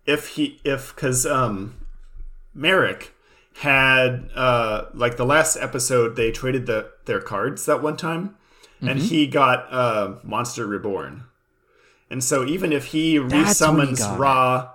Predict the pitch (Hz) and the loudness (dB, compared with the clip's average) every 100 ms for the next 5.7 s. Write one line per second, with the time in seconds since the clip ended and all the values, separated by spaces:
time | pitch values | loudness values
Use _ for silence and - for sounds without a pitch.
0 | _ - - 147 139 135 110 113 151 170 | _ -20 -6 0 0 0 -4 0 2 2
1 | - 98 87 87 123 - _ _ _ _ | 2 -2 -2 -4 -8 -18 _ _ _ _
2 | _ _ - - _ - 147 135 - 175 | _ _ -20 -20 _ -8 -2 -2 -2 -2
3 | 175 139 131 127 123 120 113 101 92 110 | -2 0 0 0 -2 -2 0 0 -2 -6
4 | - - 87 - - 120 117 110 117 - | -8 -12 -18 -12 -8 -8 -8 -4 -4 -4
5 | 107 90 82 - - - - | -8 -12 -14 -16 -18 -20 -20